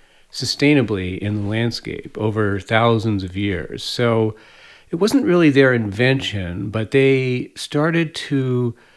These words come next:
realize that there were certain patterns that were successful in relating to,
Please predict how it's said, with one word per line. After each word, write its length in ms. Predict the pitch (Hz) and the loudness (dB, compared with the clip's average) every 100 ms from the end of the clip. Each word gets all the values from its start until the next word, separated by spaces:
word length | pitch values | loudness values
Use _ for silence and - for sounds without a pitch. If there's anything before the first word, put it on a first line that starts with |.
| _ _ _ _ | _ _ _ _
realize 520 | 202 240 117 104 101 | 0 4 4 4 2
that 140 | 139 - | -2 0
there 140 | 123 | 0
were 220 | 113 110 | 2 0
certain 580 | - - 151 147 139 123 | 0 4 6 6 2 -2
patterns 1080 | - - - 131 131 107 92 90 92 - - 175 | -6 -10 -6 -4 -2 -2 -4 -4 -6 -8 -10 -6
that 200 | 104 101 | -6 -4
were 140 | 104 98 | -6 -6
successful 1080 | - 98 - 117 110 - - 95 - - - | -8 -10 -6 -6 -6 -8 -10 -10 -8 -10 -6
in 600 | 117 104 95 98 92 - - | -4 -2 -2 -4 -4 -8 -14
relating 680 | - 110 113 127 127 113 98 | -4 0 2 4 4 2 -2
to, 680 | 92 - 104 98 98 98 | -6 -4 -4 -2 -4 -6